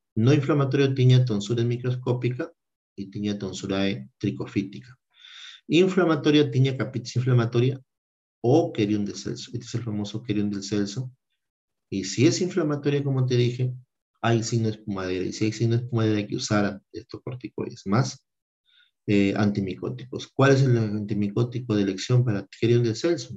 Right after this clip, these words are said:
Griseofulvina, ¿no? Doctor, no hay griseofulvina. ¿Dónde estoy?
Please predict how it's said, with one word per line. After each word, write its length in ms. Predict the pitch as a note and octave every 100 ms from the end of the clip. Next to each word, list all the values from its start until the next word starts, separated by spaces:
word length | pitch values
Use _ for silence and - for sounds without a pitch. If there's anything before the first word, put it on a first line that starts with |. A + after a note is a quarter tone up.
| -
Griseofulvina, 840 | G2+ F#2+ G2+ - - F2+ F#2 - -
¿no? 120 | B2+ - _ _ _ - - _
Doctor, 300 | A2+ A#2 C3+
no 100 | C3
hay 180 | C#3+ C#3+
griseofulvina. 720 | C3+ B2 A#2 A#2 A#2+ A#2 B2 _ _ _ _ B2+
¿Dónde 220 | B2 A2+
estoy? 340 | A2+ A#2 F#2